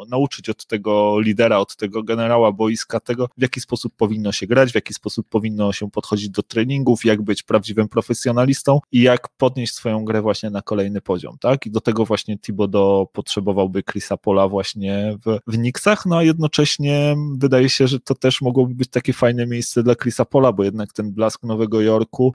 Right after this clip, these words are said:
mimo że jakby możliwości wygrania tam nie ma żadnych, no to jednak mógłby się troszkę gdzieś tam ogrzać, e, w tym fejmie, jaki, jaki towarzyszy zawsze Nowemu Jorkowi i być, i być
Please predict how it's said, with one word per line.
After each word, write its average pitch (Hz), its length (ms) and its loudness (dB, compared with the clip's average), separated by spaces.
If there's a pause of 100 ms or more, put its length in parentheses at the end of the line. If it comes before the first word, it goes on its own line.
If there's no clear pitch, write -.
mimo 131 240 2
że 123 180 4
jakby 113 540 2
możliwości 117 580 -2
wygrania 113 420 0
tam 110 180 -6
nie 113 120 -4
ma 110 140 0
żadnych, 113 640 0
no 131 120 -4
to - 140 0
jednak 123 380 0
mógłby 120 220 -8
się - 140 -6
troszkę - 340 -6
gdzieś 104 200 -6
tam 110 160 -4 (280)
ogrzać, 113 680 0
e, 127 60 -4 (640)
w - 100 -14
tym 117 160 -6
fejmie, 131 420 0
jaki, 107 280 -4
jaki 113 260 -6
towarzyszy 113 520 -4
zawsze 113 280 -2
Nowemu 113 380 -4
Jorkowi 127 920 0
i 123 80 0
być, 127 420 -2
i 143 140 -8
być 123 220 -6